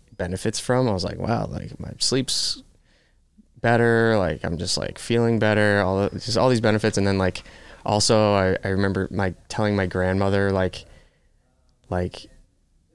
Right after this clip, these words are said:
that I was doing this. She's like, "Why don't you just give up, just stop? If you keep talking about how great it is, why don't you just stop?" And I was like, "Eh, all right, maybe." And then, like, she died.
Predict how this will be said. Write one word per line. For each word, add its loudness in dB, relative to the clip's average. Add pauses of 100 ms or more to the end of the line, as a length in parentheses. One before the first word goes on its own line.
that 0
I 2
was 0
doing 0
this. -2
She's -2
like, -4
"Why -2
don't -2
you -2
just -4
give -6
up, -2 (280)
just -4
stop? -4
If -8
you -4
keep -4
talking -2
about -4
how -4
great -2
it -4
is, -4
why -4
don't -6
you -4
just -4
stop?" -2
And -4
I -4
was -4
like, -4
"Eh, 0
all -2
right, -2 (300)
maybe." 0 (680)
And -2
then, 2
like, 0
she -4
died. -2